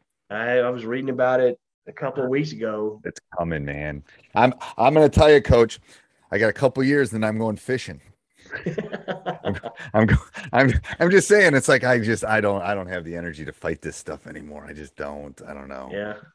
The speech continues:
Speaker 1: And
Speaker 2: Um,
Speaker 1: there's so many things happening in girls' athletics that I don't know that I
Speaker 2: Well,
Speaker 1: have
Speaker 2: girls'
Speaker 1: the
Speaker 2: basketball, I, you know what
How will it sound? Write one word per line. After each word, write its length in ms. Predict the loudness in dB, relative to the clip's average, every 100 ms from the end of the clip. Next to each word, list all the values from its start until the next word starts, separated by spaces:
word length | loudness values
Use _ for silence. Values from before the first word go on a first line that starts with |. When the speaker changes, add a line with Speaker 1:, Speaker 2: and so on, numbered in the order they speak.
| _ -10
Speaker 1:
And 120 | -8
Speaker 2:
Um, 360 | -6 -8 -12 _ _ _ _ _ _ _ _ _
Speaker 1:
there's 280 | -8 -6 -6
so 140 | -6 -4
many 180 | -6
things 260 | -2 -4 -2
happening 460 | -4 -4 -2 -4 -4 -4
in 60 |
girls' 320 | -2 2 2 2
athletics 540 | -2 -2 -2 -4 -8
that 240 | -10 -10 -10
I 80 | -4
don't 140 | -4 -2
know 120 | -6
that 140 | 2
I 40 | 6
Speaker 2:
Well, 120 | 6
Speaker 1:
have 60 | 6
Speaker 2:
girls' 280 | 6 6 6
Speaker 1:
the 60 |
Speaker 2:
basketball, 460 | 4 4 4 2 4
I, 140 | 2
you 280 | 0 0 2
know 120 | 4
what 120 | 4